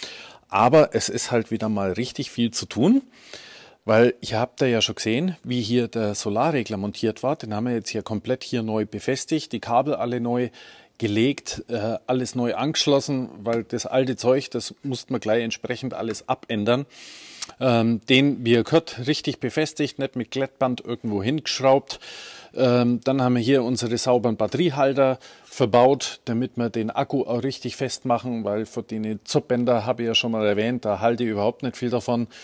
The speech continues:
Das muss richtig massiv sitzen, damit der Akku keinen Zucker mehr machen kann. Und das ist halt genau hiermit gewährleistet. Das ist richtig sauber hier, Aluschiene, da sitzt der richtig fest, an der Konsole sauber verschraubt, da passiert nichts. Dann hier sauber angeschlossen,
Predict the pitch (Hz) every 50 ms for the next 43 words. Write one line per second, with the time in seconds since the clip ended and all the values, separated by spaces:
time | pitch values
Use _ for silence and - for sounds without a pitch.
0 | - - - _ - - 104 98 113 113 101 - 110 123 - - 135 117 - 113
1 | 104 - - 139 131 117 - - 135 - - - 127 113 110 110 113 110 - 101
2 | 87 - - - - 123 117 107 _ _ - - - 131 127 131 123 113 101 -
3 | - - - 120 107 101 104 104 98 95 92 - 123 - - 104 104 113 - _
4 | _ - - - - - - - 113 117 - 113 113 - 113 101 - 110 104 -
5 | - - 98 92 98 107 110 - 110 107 101 104 104 - - 104 85 95 95 95
6 | 101 101 92 92 87 - - 87 85 - 107 98 - 104 - - 110 123 113 -
7 | - 117 - - - 107 117 113 117 117 95 - 117 117 113 110 - - - -
8 | - - - - - - 120 123 117 110 - - - 113 113 113 98 101 98 -
9 | - 139 - - - 113 107 98 120 110 - - 104 - - 123 120 110 - -
10 | - - - 123 107 101 - - 120 107 - - 120 120 117 110 107 - 113 110
11 | 110 110 101 - 113 - - 110 110 117 123 - - - - - - - - -
12 | _ _ - 101 - - - 92 - - 110 101 - - 90 - - - - -
13 | - _ _ - - - - 143 143 131 156 170 147 135 - 139 127 113 123 110
14 | 90 135 190 - - - 180 170 - 185 175